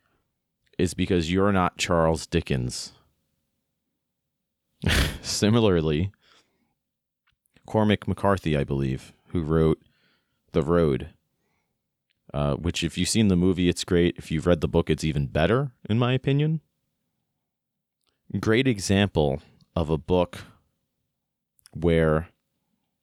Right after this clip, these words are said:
you read through and you very quickly realize that he's doing something that, again, probably ninety-nine percent of authors in this case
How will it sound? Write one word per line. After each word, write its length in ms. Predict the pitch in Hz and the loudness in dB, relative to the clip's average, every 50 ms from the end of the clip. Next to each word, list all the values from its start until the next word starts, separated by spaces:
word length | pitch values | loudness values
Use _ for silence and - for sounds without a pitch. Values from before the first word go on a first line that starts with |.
| _ _ _ | _ _ _
you 120 | 92 98 | -2 0
read 220 | 92 98 104 101 - | 2 2 2 0 -2
through 360 | - - 104 101 98 90 82 - | -2 0 2 2 2 2 0 0
and 120 | 85 90 | 0 2
you 120 | 90 90 87 | 2 2 2
very 300 | 73 87 95 101 113 107 | 2 2 2 2 2 0
quickly 360 | - - 101 - - 90 85 | 0 -2 -4 0 0 0 0
realize 360 | 82 87 87 85 82 82 - | 2 2 2 2 2 0 -2
that 140 | - - - | -4 -8 -8
he's 280 | - 104 107 113 110 | -4 -2 -2 -2 -2
doing 280 | - - 98 95 92 87 | 0 0 2 2 2 0
something 500 | 85 - 90 85 85 - 85 82 80 80 | -2 -4 -4 -4 -2 -2 -2 -2 0 -2
that, 240 | 78 76 73 71 - - _ _ _ _ _ _ _ _ _ _ _ _ | -2 -2 -4 -6 -8 -10 _ _ _ _ _ _ _ _ _ _ _ _
again, 320 | - 82 - 120 117 90 73 | -12 -6 -2 0 0 0 -2
probably 380 | - - 85 87 85 87 87 | -2 -2 -2 0 2 0 0
ninety-nine 640 | 82 82 80 85 87 87 85 87 85 85 82 82 82 - | 0 0 0 0 0 0 0 0 0 2 0 0 0 -2
percent 440 | - 82 - - - 78 78 71 - | -4 -6 -4 -2 -2 -2 -2 -2 -4
of 460 | - - 76 76 76 71 71 - - _ _ _ _ _ _ _ _ _ _ _ - | -4 -4 -2 -2 -2 -4 -6 -12 -20 _ _ _ _ _ _ _ _ _ _ _ -2
authors 480 | 82 107 113 - - 80 76 73 - | -2 -2 -2 0 2 0 0 0 -2
in 100 | 73 71 | -4 -2
this 200 | 71 69 67 - | -2 -4 -4 -8
case 580 | - - - 67 67 69 - - - - - | -8 -6 -4 -2 -2 -2 -4 -6 -12 -14 -16